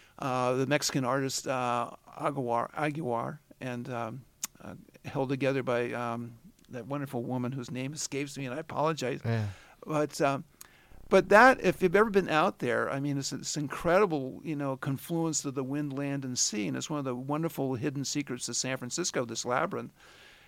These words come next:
Speaker 1: And that's kind of a place where McManus would go to kind of reclaim his soul. He'd walk that labyrinth and, and try and find himself.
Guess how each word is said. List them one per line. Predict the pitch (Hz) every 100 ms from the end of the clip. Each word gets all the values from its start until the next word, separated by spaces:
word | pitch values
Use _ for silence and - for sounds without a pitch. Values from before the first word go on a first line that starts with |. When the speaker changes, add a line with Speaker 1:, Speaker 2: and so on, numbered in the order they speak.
| -
Speaker 1:
And | 190
that's | 226 -
kind | 254 262
of |
a | 233
place | - 160 160 -
where | 175
McManus | 160 147 147 147 151 147
would | 139
go | 131 139
to | 143
kind | 139 151 139
of | 131
reclaim | 139 - 139 131
his | 123
soul. | - 214 156
He'd | 113 131
walk | 131 131 139 -
that | 131 -
labyrinth | 120 127 170 160 117 -
and, | 131 135
and | 117
try | 131 123
and | 123
find | 131 120 143
himself. | 147 123 123 160